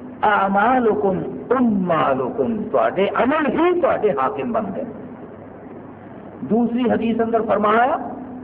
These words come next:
"یؤمر علیکم کما تکونون"، جس طرح دے تسی ہوو گے، اللہ اسی طرح دے تواڈے تے حاکم مسلط کرے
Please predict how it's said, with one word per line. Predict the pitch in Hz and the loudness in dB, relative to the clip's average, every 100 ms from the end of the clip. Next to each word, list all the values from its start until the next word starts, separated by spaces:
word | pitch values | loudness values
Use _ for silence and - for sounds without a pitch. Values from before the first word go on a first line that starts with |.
| - - - | -14 -14 -6
"یؤمر | 170 208 214 254 285 277 269 262 254 233 | 0 2 2 2 2 4 4 4 4 6
علیکم | 220 233 254 240 247 226 220 | 4 4 0 0 0 0 2
کما | 220 220 233 233 233 | 4 4 4 2 0
تکونون"، | 233 247 254 233 233 320 339 320 240 - | 0 0 2 2 2 4 4 2 0 0
جس | 214 208 | 0 2
طرح | 214 202 | 2 2
دے | 196 | 2
تسی | 190 226 220 277 | -2 0 2 2
ہوو | 285 214 226 | 2 4 2
گے، | 226 269 262 | 4 2 2
اللہ | 208 214 | 2 2
اسی | 208 214 220 226 233 233 | 2 4 4 4 2 2
طرح | 226 202 196 | 2 0 0
دے | 190 | 0
تواڈے | 185 139 165 | 2 4 2
تے | 180 | 2
حاکم | - 113 - 151 | 0 0 0 -2
مسلط | 143 127 117 107 - | -2 -2 -2 -4 -6
کرے | - - | -10 -12